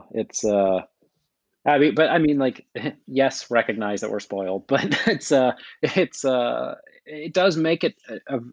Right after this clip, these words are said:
a great experience, I think, just to be able to interact with so many different people from so many parts of the world, uh, sharing in a, a love of, a love of beer,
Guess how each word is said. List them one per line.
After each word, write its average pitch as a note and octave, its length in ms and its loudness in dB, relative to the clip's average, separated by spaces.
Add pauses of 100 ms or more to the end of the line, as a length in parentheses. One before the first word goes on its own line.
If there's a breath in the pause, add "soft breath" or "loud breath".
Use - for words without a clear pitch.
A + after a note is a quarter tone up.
a C#3+ 80 0
great C#3 360 2
experience, D#3+ 760 -4
I G2+ 140 -4
think, B2 300 -8 (280)
just - 240 -2
to C#3 60 2
be B2 160 4
able A#2 280 2 (100)
to A#2 420 2 (240)
interact A#2 460 2
with G#2 80 0
so A2 200 -2
many A2 200 0
different G#2+ 340 -2
people A2 380 -2
from G2 380 -4
so A2 200 0
many A2 220 -2
parts G2+ 320 0
of - 40 -14
the A2 140 -8
world, G#2+ 360 0 (640 soft breath)
uh, F#2+ 340 0
sharing B2 560 4
in A#2 120 2
a, G#2+ 340 2 (340)
a A#2+ 60 2
love B2 260 4
of, A2 180 2 (480)
a C#3 80 0
love C#3+ 220 0
of B2+ 160 -4
beer, D3 380 -2